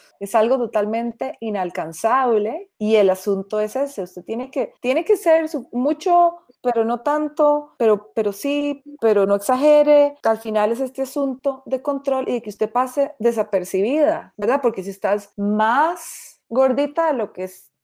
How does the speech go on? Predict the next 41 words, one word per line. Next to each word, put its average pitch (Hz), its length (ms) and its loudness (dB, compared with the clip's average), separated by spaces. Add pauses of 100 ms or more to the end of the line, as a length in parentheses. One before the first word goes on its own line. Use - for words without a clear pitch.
(120)
socialmente 208 580 -2
está 262 200 -4
bien, 277 180 -2
está 208 240 -8
mal, 185 340 -6
pero 202 160 0
si 190 80 -4
estás 185 320 -2
muy 185 320 2
flaca, 240 640 -2
del, 208 300 -4 (180)
comparado 190 460 2
a 214 40 4
lo 190 400 0
que, 185 140 -2
entre 185 220 0
comillas, 185 260 0
está 208 180 -2
muy 220 180 -4
bien, 240 320 -6
está 190 220 -4
mal. 202 400 0
Se 208 140 -2
trata 202 300 0
el 269 60 2
asunto 269 360 -2
de 254 60 -6
que 233 60 -10
usted 233 220 -6
mejor 294 320 -8
pase 247 280 0
desapercibida, 254 960 -4
no 233 120 -2
llame 262 200 0
mucho 254 320 2
la 220 60 2
atención, 262 560 -4
no 220 140 0
ocupe 254 280 0
mucho 247 260 -2
espacio 349 600 -2